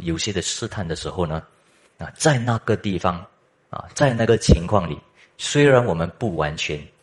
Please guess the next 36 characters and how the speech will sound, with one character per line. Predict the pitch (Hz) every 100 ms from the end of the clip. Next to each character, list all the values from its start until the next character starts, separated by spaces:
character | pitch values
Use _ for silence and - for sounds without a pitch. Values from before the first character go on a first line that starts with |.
| _ - _
但 | 131
是 | 123 123 -
在 | 175 160
那 | 139 131
个 | 135 117 -
情 | - - 87
况 | 92 110 87
里 | 80
面 | 87 85
呢， | 85 - _ _ _
我 | -
们 | 95 110
是 | 135
能 | 104 90
够 | 101 92 82 - -
做 | 139 101
到 | - 101 80 - _ _
不 | - 90
犯 | 101 82
罪 | - 76
的， | - _ _ _ _ _
对 | 117
不 |
对？ | 117 123 - _ _ _ _
啊， | 92 - - -
所 | -
以 | 120
理 | 101 123
论 | 160 151
上 | 135 120
来 | 107
说 | 117
呢， | 107 107 - _ _ -
虽 | - 170
然 | 156 117 123
说 | - 120